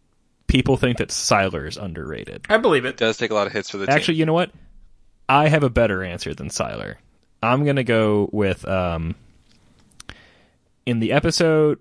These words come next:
Speaker 1: the trainees episode, where the, the cadets, the girl, who actually figures out, like, there's something hinky going on that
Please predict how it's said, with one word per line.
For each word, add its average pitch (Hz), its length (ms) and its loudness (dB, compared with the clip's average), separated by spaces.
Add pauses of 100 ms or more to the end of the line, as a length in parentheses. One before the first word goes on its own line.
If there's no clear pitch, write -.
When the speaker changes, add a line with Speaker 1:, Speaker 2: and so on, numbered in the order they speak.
Speaker 1:
the 104 240 -4
trainees 113 640 0
episode, 82 500 -6
where 92 100 -4
the, 104 160 0
the 101 100 0
cadets, - 640 0 (480)
the 104 80 -2
girl, 104 400 2 (380)
who 120 140 2
actually 120 540 0
figures 120 360 -2
out, 117 380 0
like, 113 220 -6
there's 117 200 -4
something 113 260 -4
hinky 117 300 -2
going 107 300 0
on 101 480 -2
that 95 180 -6